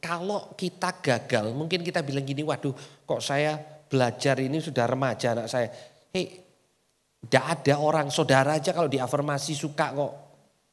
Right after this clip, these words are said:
Ya. Saudara, saya, saya kasih, saya kasih contoh ya, saudara ya. Kalau, kalau ya, eh, ibu-ibu ini ya, saudara dari sini, kemudian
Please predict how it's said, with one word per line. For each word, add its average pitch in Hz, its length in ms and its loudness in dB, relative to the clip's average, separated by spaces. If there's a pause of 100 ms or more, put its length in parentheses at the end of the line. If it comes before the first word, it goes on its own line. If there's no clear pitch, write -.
Ya. 151 240 -2 (2750)
Saudara, 196 180 8
saya, 226 560 2
saya 214 160 0
kasih, 190 300 0 (880)
saya - 320 0
kasih 175 220 -2
contoh 175 260 4
ya, 113 160 4
saudara 107 240 -2
ya. 101 160 -2 (160)
Kalau, 156 680 -2
kalau 151 400 -2 (420)
ya, 120 240 -2 (2250)
eh, 135 240 -2 (720)
ibu-ibu 156 480 2
ini 143 240 6
ya, 170 60 -2 (320)
saudara 131 420 2 (220)
dari 120 180 0
sini, 147 400 -4
kemudian 147 480 -4